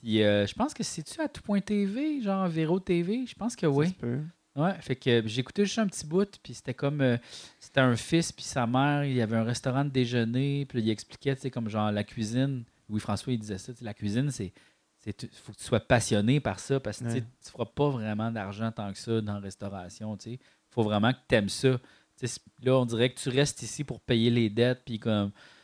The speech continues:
Speaker 1: Ouais, ça fait de l'argent, c'est sûr, nanana. » Puis tu sais, comme, il, tu voyais qu'il s'en foutait un
Speaker 2: Ouais.
Speaker 1: peu. Puis comme, « Mais tu sais, ta mère, elle investit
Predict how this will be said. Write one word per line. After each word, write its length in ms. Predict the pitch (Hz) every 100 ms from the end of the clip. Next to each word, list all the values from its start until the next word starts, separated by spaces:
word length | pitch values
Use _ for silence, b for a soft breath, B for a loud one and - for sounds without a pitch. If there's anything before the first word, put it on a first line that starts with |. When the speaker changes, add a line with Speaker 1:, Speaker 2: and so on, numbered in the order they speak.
| B
Speaker 1:
Ouais, 220 | 180 180 170
ça 140 | 165
fait 120 | -
de 40 | 175
l'argent, 460 | 175 160 170 170 165
c'est 200 | 175 160
sûr, 340 | - 165 165
nanana. » 420 | 165 156 156 160
Puis 80 | 160
tu 40 | -
sais, 80 | 156
comme, 160 | 151
il, 180 | 123 120
tu 100 | -
voyais 180 | 123 165
qu'il 80 | -
s'en 180 | 143
foutait 220 | 117 - 139
un 100 | 135
Speaker 2:
Ouais. 220 | 117 123
Speaker 1:
peu. 40 | 123 120
Puis 100 | 131
comme, « 240 | 117 135 120
Mais 120 | 113
tu 80 | -
sais, 80 | 165
ta 180 | 139
mère, 240 | 127 139 160
elle 120 | 147
investit 440 | 113 113 110 -